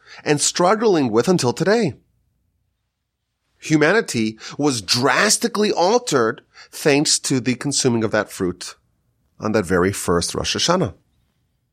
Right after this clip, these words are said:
Of course, Adam was booted from the garden.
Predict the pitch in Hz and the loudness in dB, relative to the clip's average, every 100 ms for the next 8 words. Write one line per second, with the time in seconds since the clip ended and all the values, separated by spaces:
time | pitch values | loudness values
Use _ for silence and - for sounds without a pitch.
0 | _ _ _ _ _ _ _ - 101 92 | _ _ _ _ _ _ _ -2 -2 0
1 | - - 90 90 92 87 - _ _ _ | -4 -2 -2 0 -2 -6 -12 _ _ _
2 | _ _ - 95 76 98 95 - 98 92 | _ _ -8 -8 -2 0 0 -2 0 2
3 | 90 87 95 | 2 0 -6